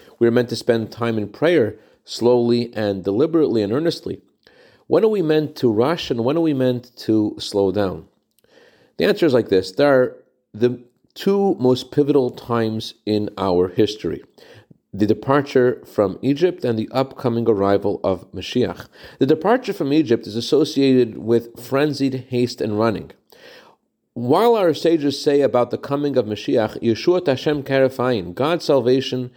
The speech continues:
is in a blink of an eye. Isaiah, in chapter fifty-five, verse twelve, describes the coming of Mashiach with the words, "You will not run." So the difference is like this. When we left Egypt, while we had physically left Egypt,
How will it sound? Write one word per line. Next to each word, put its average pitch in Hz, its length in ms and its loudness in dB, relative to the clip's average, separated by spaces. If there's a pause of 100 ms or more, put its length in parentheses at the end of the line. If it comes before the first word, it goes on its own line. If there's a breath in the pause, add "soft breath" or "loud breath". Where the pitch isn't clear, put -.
(340 soft breath)
is 120 540 2 (380)
in 107 160 -6
a 98 160 -2
blink 135 400 -2
of 117 100 -2
an 107 100 -2
eye. 110 300 0 (760 soft breath)
Isaiah, 147 800 2 (140)
in 123 80 -6
chapter 147 260 -4
fifty-five, 127 680 -2
verse 110 200 0
twelve, 139 480 0 (320 soft breath)
describes 160 520 0
the 139 60 -2
coming 143 300 -2
of 127 80 2
Mashiach 127 600 0
with 113 200 -6
the 113 80 2
words, 123 420 2 (240 soft breath)
"You 131 240 2
will 123 220 2
not 139 440 -2
run." 90 360 -8 (520)
So - 140 -2
the 143 60 -2
difference 202 340 0
is 151 100 2
like 117 180 2
this. 104 380 -2 (520 soft breath)
When 147 200 2
we 208 140 0
left 175 300 2
Egypt, 113 580 -2
while 143 320 -2
we 147 120 4
had 139 100 2
physically 160 500 0
left 127 580 -4
Egypt, 95 440 -4